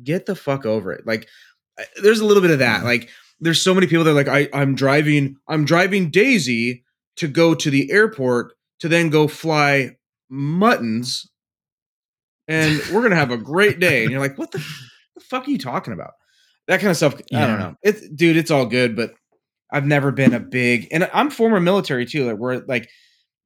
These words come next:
Speaker 1: either, you know, people are getting call signs or just nicknames in general. Like, it's, it was very popular. Obviously, all the, the, you know, pilots get call signs, but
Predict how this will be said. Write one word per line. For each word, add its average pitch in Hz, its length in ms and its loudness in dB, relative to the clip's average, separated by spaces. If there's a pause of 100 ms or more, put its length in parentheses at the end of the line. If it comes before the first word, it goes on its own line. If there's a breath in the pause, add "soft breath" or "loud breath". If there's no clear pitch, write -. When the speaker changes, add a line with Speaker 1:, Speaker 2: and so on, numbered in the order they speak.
(100)
Speaker 1:
either, 151 400 2
you 143 100 0
know, 117 340 -2 (140)
people 170 180 -2
are 165 40 0
getting 131 220 -2
call 151 260 0
signs 165 560 -4 (100)
or 175 180 -4
just 147 200 -6
nicknames 123 460 -4
in 101 100 -8
general. 107 420 -8
Like, - 240 -14
it's, - 300 -16 (220)
it 113 80 -12
was 107 280 -12 (640)
very 135 260 0
popular. 110 540 -4
Obviously, 113 420 -6 (440)
all 120 160 -4
the, 107 100 -8
the, 101 300 -10
you 113 80 -4
know, 87 180 -10 (220)
pilots 123 360 -2
get - 240 -12
call 160 200 -4
signs, 87 280 -10
but - 240 -14